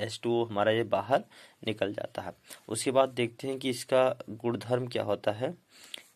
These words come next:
इनका क्या-क्या उपयोग है। तो हम देखते हैं इनके रासायनिक गुण होता है, धर्म होता है कि जो हमारा plaster of Paris होता है, जल के साथ क्रिया कर कर कठोर बन जाता है, जो ये पुनः जिप्सम की अवस्था में, मतलब क्या बना लेता है, जिप्सम बना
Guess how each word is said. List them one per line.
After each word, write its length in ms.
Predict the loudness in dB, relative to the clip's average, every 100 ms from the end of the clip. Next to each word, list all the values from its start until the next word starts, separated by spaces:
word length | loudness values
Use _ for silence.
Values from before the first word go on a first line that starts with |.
| -12 -6
इनका 320 | -4 0 0
क्या-क्या 340 | 4 2 4 2
उपयोग 320 | 2 -4 -6
है। 60 | -10
तो 160 | -4 -4
हम 100 | -2
देखते 240 | -4 -4
हैं 40 |
इनके 140 | -2 0
रासायनिक 440 | 0 0 0 -2
गुण 160 | -2 -2
होता 280 | -2 -2 -2
है, 160 | -2 -6
धर्म 260 | -4 -2 -2
होता 200 | 0 0
है 180 | 0 -4 -12 -18 -18 -6
कि 120 | -4
जो 180 | 0 2 2 -2 -8 -20
हमारा 360 | -6 2 6 6
plaster 260 | 6 2 6
of 120 | 6
Paris 320 | 6 0 0 -6
होता 180 | -2 -2
है, 140 | 0
जल 200 | 0 0
के 160 | 0 -2
साथ 260 | 0 0
क्रिया 220 | 0 2 2
कर 120 | 0
कर 180 | 0 -2
कठोर 380 | -2 -4 -2 0
बन 160 | 0
जाता 280 | 0 2 2
है, 140 | 2 0 -6 -16 -18 _
जो 120 | -2 2
ये 120 | 2 -2
पुनः 240 | -4 -2 -2
जिप्सम 380 | -4 -6 -4 -6
की 140 | 0
अवस्था 360 | 2 2 0 -4
में, 160 | -4 -6
मतलब 380 | -8 -4 -2 0
क्या 140 | -2
बना 180 | 2 2
लेता 240 | 4 2
है, 140 | 2 0
जिप्सम 380 | -6 -4 -6 -4
बना 220 | -6 -6